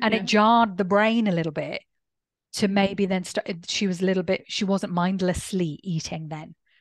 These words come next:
Speaker 1: It was like, "Oh, okay, th-, well, this is something different as well."
Speaker 2: Mm-hmm.
Speaker 1: So even something as small as that could maybe jar your brain into thinking, "Right, I need to look at what I'm eating a little bit more."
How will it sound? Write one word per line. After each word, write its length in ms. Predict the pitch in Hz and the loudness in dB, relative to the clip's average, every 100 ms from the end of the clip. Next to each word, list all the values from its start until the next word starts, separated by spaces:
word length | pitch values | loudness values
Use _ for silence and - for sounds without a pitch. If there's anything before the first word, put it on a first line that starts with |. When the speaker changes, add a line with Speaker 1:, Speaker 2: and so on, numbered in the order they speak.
| _ _ - | _ _ -8
Speaker 1:
It 60 | 190 | -6
was 120 | 180 | -2
like, 120 | 170 | 2
"Oh, 240 | 285 339 330 | 4 4 0
okay, 380 | - 220 269 359 | 0 0 -2 -8
th-, 160 | 269 | -6
well, 120 | 214 | -2
this 160 | 233 269 | -2 -2
is 120 | 185 | -6
something 340 | - 220 190 165 | -4 -4 -2 -2
different 540 | 269 - - - - _ _ _ _ _ _ _ | -4 -4 -8 -10 -20 _ _ _ _ _ _ _
as 160 | - 196 | -4 0
well." 100 | 202 | 0
Speaker 2:
Mm-hmm. 60 | - | 0
Speaker 1:
So 0 | - | -2
even 200 | 220 208 | -2 -2
something 360 | 226 202 202 | -4 -4 -2
as 80 | 190 | -2
small 300 | - 208 190 | -2 0 2
as 100 | 165 | 2
that 240 | 214 220 - | 2 0 -4
could 120 | 175 | -4
maybe 320 | 175 170 170 | -2 -2 -4
jar 340 | 156 170 175 175 | 0 2 2 0
your 160 | 160 | -2
brain 340 | 156 175 170 165 | 0 -2 -2 -6
into 180 | 156 | -8
thinking, 520 | - 180 175 175 160 - _ _ _ | -8 -8 -8 -10 -10 -16 _ _ _
"Right, 100 | - - | -4 -2
I 100 | 175 | 0
need 180 | 180 - | -2 -4
to 180 | 170 165 | -4 -4
look 220 | 165 - | -6 -4
at 60 | |
what 120 | 170 156 | -6 -6
I'm 80 | |
eating 240 | 175 196 165 | -6 -6 -6
a 60 | |
little 140 | 156 151 | -6 -8
bit 140 | - | -12
more." 220 | 151 151 | -14 -16